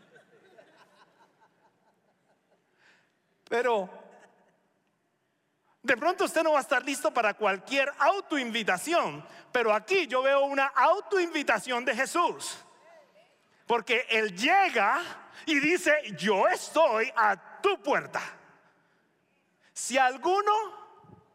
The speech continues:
oye mi voz y abre la puerta", dice el Señor, "yo voy a entrar,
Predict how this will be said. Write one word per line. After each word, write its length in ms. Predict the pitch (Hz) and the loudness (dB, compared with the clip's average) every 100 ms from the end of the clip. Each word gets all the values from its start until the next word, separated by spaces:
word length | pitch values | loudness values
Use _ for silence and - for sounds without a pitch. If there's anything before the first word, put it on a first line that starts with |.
| _ _ _ _ _ _ - | _ _ _ _ _ _ -2
oye 680 | 226 240 262 285 285 370 415 403 - - - _ _ _ _ | 2 4 4 2 0 0 0 -2 -10 -20 -20 _ _ _ _
mi 260 | 208 330 381 | -6 -2 0
voz 640 | 339 294 208 - - - - _ _ _ _ _ _ - | 2 2 0 -6 -12 -12 -18 _ _ _ _ _ _ -10
y 320 | 165 165 - | -10 -8 -2
abre 640 | 220 262 233 190 165 117 - - - _ _ _ _ _ _ _ _ _ _ _ _ - _ _ _ _ _ _ _ _ _ _ _ | 2 2 0 -2 -2 -4 -10 -20 -20 _ _ _ _ _ _ _ _ _ _ _ _ -20 _ _ _ _ _ _ _ _ _ _ _
la 200 | 131 143 | -12 -12
puerta", 500 | - 160 139 - 101 - _ _ _ - | -10 -12 -12 -14 -16 -18 _ _ _ -8
dice 180 | 165 | -6
el 60 | 180 | -4
Señor, 340 | 180 170 151 | -6 -4 -4
"yo 160 | 104 135 | -4 -4
voy 180 | 151 180 | -2 -2
a 40 | |
entrar, 480 | 220 233 208 - - | -2 -4 -4 -6 -16